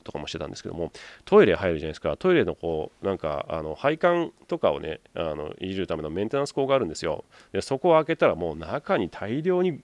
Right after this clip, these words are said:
もうビールの空き缶のゴミが詰め込まれてるわけですよね。「うわ、これ後から見つかって俺たちのせいにされちゃうじゃん」っていうのとか、あとそこの、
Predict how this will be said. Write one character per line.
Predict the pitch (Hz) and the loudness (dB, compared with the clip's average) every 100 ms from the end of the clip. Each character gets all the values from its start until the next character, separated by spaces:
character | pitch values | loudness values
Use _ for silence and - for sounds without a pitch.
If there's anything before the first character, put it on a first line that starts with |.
| - | -2
も | 175 131 | 4 4
う | - - - - - | 2 -14 -20 -20 -10
ビ | 85 131 190 | -2 2 4
ー | 107 | 2
ル | |
の | 87 | 0
空 | 82 92 | -2 -4
き | - | -4
缶 | 101 87 | -4 -4
の | |
ゴ | 90 87 90 | -6 -8 -4
ミ | 147 | -2
が | 92 | -2
詰 | - - 90 | -6 -8 -4
め | 127 | -2
込 | 160 | 0
ま | 151 | 0
れ | 147 | 2
て | |
る | 147 | 2
わ | 143 | 2
け | 104 | 0
で | |
す | - | -6
よ | - | -10
ね。 | - - - - _ _ _ _ _ - | -12 -14 -20 -20 _ _ _ _ _ -2
「う | 127 | 0
わ、 | 160 147 - _ _ _ _ - | 2 0 -4 _ _ _ _ -12
こ | - 107 | -4 -2
れ | 92 - | -2 -6
後 | - - - | -8 -2 0
か | 151 | 2
ら | 87 | 2
見 | 90 90 | 0 -4
つ | |
か | 98 | -6
っ | - | -8
て | - - | -8 -2
俺 | 107 240 | 2 4
た | 381 | 4
ち | - | 4
の | 120 | 2
せ | - | 2
い | 98 | 2
に | 92 | 0
さ | 90 | -4
れ | 90 | -4
ち | 92 | -2
ゃ | |
う | 85 | -4
じ | 82 | -6
ゃ | |
ん」 | - | -12
っ | - | -14
て | 80 | -12
い | |
う | |
の | 73 | -12
と | - | -12
か、 | - 92 - - - - | -2 -2 -2 -8 -4 2
あ | 135 | 2
と | 92 | 0
そ | 117 | -2
こ | - 190 | 0 4
の、 | 107 | 4